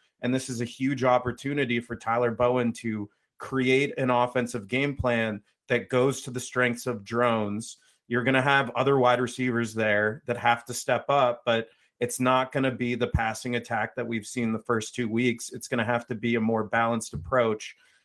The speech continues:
and it's gonna be a really tough test against Rutgers.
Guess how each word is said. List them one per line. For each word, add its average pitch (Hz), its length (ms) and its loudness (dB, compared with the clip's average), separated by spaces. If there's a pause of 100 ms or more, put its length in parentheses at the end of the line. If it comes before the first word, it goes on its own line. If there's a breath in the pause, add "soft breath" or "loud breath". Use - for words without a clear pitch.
(120)
and 117 120 2
it's 117 160 -4
gonna 135 160 2
be 165 140 0
a 143 80 2
really 135 280 2
tough 123 280 0
test 117 340 0
against 104 420 -4
Rutgers. 95 640 -8